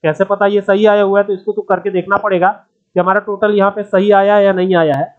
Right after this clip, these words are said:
तो फिलहाल इसे मैं highlight कर देता हूँ एक, अ, red color से। तो यहाँ पे देख सकते हैं ये जो है total आ चुका है। अब ये किसका total है, keyboard का है। तो क्या keyboard का टोटल सही आया हुआ है, छब्बीस हजार आठ सौ आया हुआ है? तो चलिए आइए इसको पता करते हैं। तो is equal to लगाते हैं।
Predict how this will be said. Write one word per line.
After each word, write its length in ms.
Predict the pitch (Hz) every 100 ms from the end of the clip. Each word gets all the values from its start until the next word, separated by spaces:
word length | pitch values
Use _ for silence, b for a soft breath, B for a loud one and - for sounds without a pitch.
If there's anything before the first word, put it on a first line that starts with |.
| _ _ _ -
तो 360 | 160 160 160 156
फिलहाल 400 | 160 143 151 175 175 -
इसे 200 | 170 190
मैं 140 | 190 170
highlight 360 | 156 160 175
कर 140 | 180 165
देता 200 | 165 170
हूँ 180 | 170 165
एक, 160 | -
अ, 200 | 151 139
red 240 | 139 151 151
color 180 | 147 139
से। 140 | 160
तो 500 | _ _ _ _ 170
यहाँ 200 | 160 196
पे 80 | 214
देख 140 | 220
सकते 220 | 233 240
हैं 60 | 233
ये 220 | 208 208
जो 140 | 208 214
है 140 | 202
total 380 | 202 185 170 185
आ 80 | 156
चुका 260 | 147 135 127
है। 140 | 143
अब 160 | 190 208
ये 100 | 220
किसका 280 | 220 202 220
total 320 | 208 202 208
है, 40 | 202
keyboard 420 | 196 156 151 151
का 80 | 147
है। 60 | 143
तो 120 | 180 -
क्या 160 | 208
keyboard 540 | 208 214 190 202 208 220 - b b _
का 60 | 101
टोटल 360 | - - 208 196
सही 240 | 185 196
आया 180 | 190 196
हुआ 160 | 196
है, 80 | 196
छब्बीस 340 | 202 170 170 208
हजार 220 | 190 185 175
आठ 160 | 165
सौ 160 | - 147
आया 140 | 131
हुआ 160 | 123 135
है? 60 |
तो 100 | 139 -
चलिए 240 | 208 226
आइए 320 | 220 202 233 170
इसको 180 | 151 170
पता 200 | 160 147
करते 260 | 135 117 151
हैं। 60 | 175
तो 60 |
is 120 | 175
equal 300 | 190 190 185
to 100 | 208 202
लगाते 340 | 185 185 202
हैं। 220 | 196 208